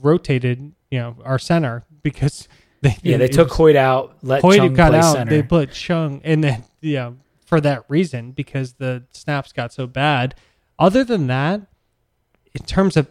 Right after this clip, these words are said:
Speaker 1: it's hard to evaluate against a team like William and Mary.
Speaker 2: Yeah.
Speaker 1: I didn't see anything that was bad. I,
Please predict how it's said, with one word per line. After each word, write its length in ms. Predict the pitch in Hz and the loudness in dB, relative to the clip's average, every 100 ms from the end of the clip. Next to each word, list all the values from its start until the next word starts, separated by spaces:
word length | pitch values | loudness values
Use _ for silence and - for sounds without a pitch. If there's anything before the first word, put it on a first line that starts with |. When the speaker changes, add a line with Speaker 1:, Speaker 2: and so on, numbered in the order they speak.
| - | -6
Speaker 1:
it's 220 | 143 - | -8 -6
hard 260 | - 190 160 | 2 2 4
to 60 | |
evaluate 720 | 147 127 120 123 135 123 120 | 4 4 0 -2 -2 0 -2
against 340 | 117 117 113 - | -4 -8 -12 -18
a 60 | |
team 240 | _ 131 117 | _ -12 -12
like 200 | 113 - | -14 -4
William 260 | 127 123 | -2 -2
and 140 | 120 117 | -4 -6
Mary. 360 | 117 127 143 | -6 -2 -2
Speaker 2:
Yeah. 160 | 156 - | -4 -2
Speaker 1:
I 60 | 147 | 0
didn't 220 | 220 220 | 0 0
see 200 | - 208 | -4 -4
anything 440 | 180 175 165 143 120 | -2 0 -2 -4 -4
that 260 | 139 123 | -4 -4
was 440 | 127 123 120 - - _ _ _ _ _ _ _ _ | -4 -4 -4 -10 -18 _ _ _ _ _ _ _ _
bad. 500 | 120 117 127 135 143 - | -2 0 2 0 -2 -4
I, 140 | 143 | -4